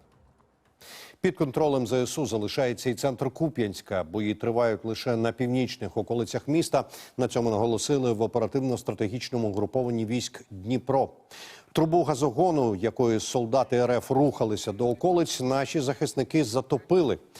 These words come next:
Зупиняють і ворожих солдатів, які плотами і човнами намагаються переправитися, е, переправитися через річку Оскіл.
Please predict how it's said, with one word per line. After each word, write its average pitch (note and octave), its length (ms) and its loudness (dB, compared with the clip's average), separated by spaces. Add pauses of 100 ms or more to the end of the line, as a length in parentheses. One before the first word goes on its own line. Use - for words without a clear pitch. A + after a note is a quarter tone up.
(280)
Зупиняють D#3 800 2
і D#3+ 100 4
ворожих E3 400 2
солдатів, D3 480 2
які D3 260 2
плотами D#3 680 2
і D3+ 40 2
човнами C3+ 600 2
намагаються C3+ 640 0
переправитися, B2+ 920 -2 (200)
е, C3 140 2
переправитися C3+ 760 0
через B2+ 460 0
річку C3 520 2
Оскіл. C#3+ 500 2